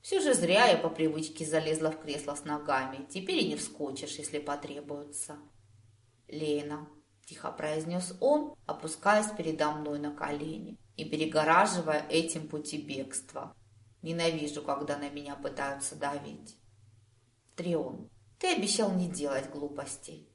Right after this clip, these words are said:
запаниковала я, пытаясь избежать пристального взгляда глубоких изумрудных глаз. Красивый он все-таки. И пользоваться этим умеет просто виртуозно, зараза ушастая.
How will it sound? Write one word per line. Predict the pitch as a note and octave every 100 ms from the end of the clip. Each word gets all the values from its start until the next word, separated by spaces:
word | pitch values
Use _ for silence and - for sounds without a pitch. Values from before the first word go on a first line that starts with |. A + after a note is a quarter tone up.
| -
запаниковала | D3 C#3+ C#3 D3 D3 D3+ D3 C#3+ C#3+ F#3
я, | A#3+ D#4 - - _
пытаясь | D#3+ D#3+ F3 F3 E3
избежать | D3+ - D3+ D3+ D3+
пристального | - C#3 C#3+ C#3+ C#3 C#3+ C#3+
взгляда | D3 D3 D#3+ G3 F3
глубоких | - C#3+ C#3+ C3+ D#3+ - D#3
изумрудных | D3 C#3+ C#3+ C#3 C3+ C3 D3
глаз. | C#3+ C3+ B2 - - - - - - _ _ -
Красивый | A3 A#3+ - E4+ E3
он | C3
все-таки. | - - - - - - - - - - - _
И | -
пользоваться | - D#3+ D#3 D#3+ D#3 D#3 -
этим | E3+ D#3+ D#3 D#3
умеет | D#3+ G#3+ A#3+ -
просто | D3+ D3 -
виртуозно, | D3 D3 - D3 C3+ C3+ - D3 - -
зараза | D3+ D3 C#3+ C#3 D3 D3
ушастая. | D3 - D3 - - E3 F3